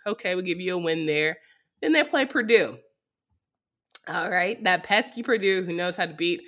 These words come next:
some of the best teams in the country when it wants to. Then you play U V A with Brennan Armstrong, a very solid quarterback who is in that bad boy. You're good to go.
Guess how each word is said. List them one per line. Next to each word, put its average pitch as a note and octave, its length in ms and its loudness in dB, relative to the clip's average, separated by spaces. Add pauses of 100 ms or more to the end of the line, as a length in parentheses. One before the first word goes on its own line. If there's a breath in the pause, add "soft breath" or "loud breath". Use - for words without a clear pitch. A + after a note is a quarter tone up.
(260 loud breath)
some F#3+ 180 -2
of F#3+ 80 -4
the F3 60 -4
best F3 280 -2
teams F3 220 -4
in F3 80 -6
the D#3+ 80 -4
country D#3 360 -6
when D#3+ 140 -2
it D#3 100 -2
wants D#3 340 -6
to. - 160 -12 (460 soft breath)
Then G#3 180 2
you A3 80 6
play A3 220 4
U G#3+ 220 -2
V G3+ 180 -4
A G3+ 160 2
with F#3 200 -4
Brennan F#3 260 0
Armstrong, F3+ 600 0
a D3 60 -4
very D#3+ 200 -4
solid E3+ 460 0
quarterback E3+ 580 -2
who F3+ 100 -4
is D#3+ 140 -8
in E3+ 180 -6
that D#3+ 220 -4
bad D3+ 260 0
boy. D#3+ 120 0
You're D3+ 180 -4
good D3 300 -6
to - 100 -14
go. C#3 360 -4